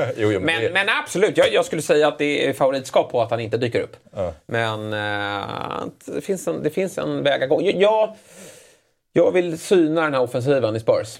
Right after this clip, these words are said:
Speaker 2: Alltså, den, den, de kommer ösa på, men, men att få Kane, då, då blir det lite dåligt, eh, i övriga laget.
Speaker 1: Mm.
Speaker 2: Och, och man, några spelare försvinner bort som många andra har, och då kan jag bli straffad. Jag orkar inte hamna för långt efter.
Speaker 1: Mm.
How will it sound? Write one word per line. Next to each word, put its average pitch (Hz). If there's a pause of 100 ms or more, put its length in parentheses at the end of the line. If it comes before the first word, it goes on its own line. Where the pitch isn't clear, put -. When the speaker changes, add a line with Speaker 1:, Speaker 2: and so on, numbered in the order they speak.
(140)
Speaker 2:
Alltså, 127
den, 127
den, 147
de 151
kommer 135
ösa 117
på, 113
men, 117
men 131
att 123
få 147
Kane, 143
då, 135
då 143
blir 143
det 139
lite 143
dåligt, 131 (280)
eh, 139 (300)
i 131
övriga 123
laget. 117
Speaker 1:
Mm. 101
Speaker 2:
Och, 113
och 110
man, 120 (360)
några 131
spelare 120
försvinner 117
bort 120
som 113
många 110
andra 107
har, 120
och 107
då 110
kan 117
jag 107
bli 110
straffad. 107
Jag 101
orkar 117
inte 113
hamna 104
för 107
långt 98
efter. - (180)
Speaker 1:
Mm. 85